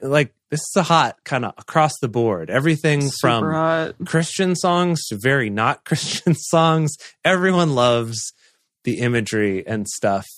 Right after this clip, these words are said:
Speaker 1: in this. Uh, it's a, it's a hot, hot thing. But the version that's my favorite and the one that I wanted to share with the two of you, 'cause I think it's,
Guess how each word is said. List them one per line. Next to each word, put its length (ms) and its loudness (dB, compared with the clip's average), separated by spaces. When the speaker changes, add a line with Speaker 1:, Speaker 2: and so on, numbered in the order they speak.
Speaker 1:
in 220 -2
this. 280 -6
Uh, 340 -6
it's 180 -10
a, 40 -4
it's 200 -12
a 40 -14
hot, 380 -2
hot 280 -4
thing. 340 -12
But 200 2
the 100 -2
version 420 0
that's 200 -2
my 300 0
favorite 520 -12
and 140 -4
the 60 -2
one 180 0
that 100 -2
I 60 2
wanted 280 -2
to 80 -10
share 240 0
with 140 -4
the 60 -14
two 240 0
of 120 -4
you, 180 -6
'cause 200 -10
I 80 -6
think 280 -2
it's, 480 -6